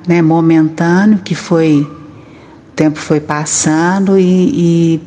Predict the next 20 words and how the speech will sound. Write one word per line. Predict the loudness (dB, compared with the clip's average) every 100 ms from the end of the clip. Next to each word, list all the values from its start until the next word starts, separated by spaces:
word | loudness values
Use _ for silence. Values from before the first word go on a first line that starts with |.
| -16 -20 -20 -20 -20 -20 -4
nós | 0 0 -2 -4
precisaríamos | -2 0 0 0 -2 0 0 2 2 0 0
de | 2 2 2 2 0 -2 -14 -20 -20 -20 -20 -14 -2
ou | -2
fazer | 0 -2 -2 0
uma | 2
reforma | 2 0 -2 -4 -2 -2 -2 0 2 2
ou, | 0 0 -2 -8 -18 -20 -20 -20 -20 -20 -20 -20 _ -20 -20 -20
conforme | -2 0 0 -2 0 0
aconteceu, | 2 0 0 0 -2 -2 0 0 2 2
né, | 2 2 -2 -6 -18 -20 -20 -4
foi | -4
construída | 0 -2 0 0 0 2 2
uma, | 0 0 2
uma | 2 4
nova | 2 2 -2 -4
sede | -4 -2 -2 -2 0
ali | 0 2
na | 0 0
frente, | -4 -4 0 0 -2 -4